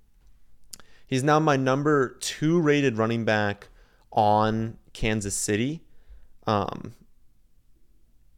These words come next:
I think he's gonna beat out Ronald Jones. He's also a better pass catcher than Ronald, Ronald Jones. Like, he looks good.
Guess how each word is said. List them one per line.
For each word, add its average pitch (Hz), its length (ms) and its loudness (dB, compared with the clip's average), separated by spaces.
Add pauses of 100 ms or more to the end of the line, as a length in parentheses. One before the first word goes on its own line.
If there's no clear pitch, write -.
(300)
I 117 120 -2
think 131 220 -4
he's 120 140 -2
gonna 120 180 0
beat 113 220 -2
out 113 180 2
Ronald 98 220 -2
Jones. 143 480 0 (220)
He's 117 140 -6
also 110 200 -2
a 98 40 -6
better 98 140 -4
pass 120 280 -6
catcher 127 260 -6
than 120 80 -4
Ronald, 113 420 0
Ronald 113 220 0
Jones. 110 340 -2
Like, 98 200 -2 (760)
he 190 80 0
looks 214 180 6
good. 120 300 2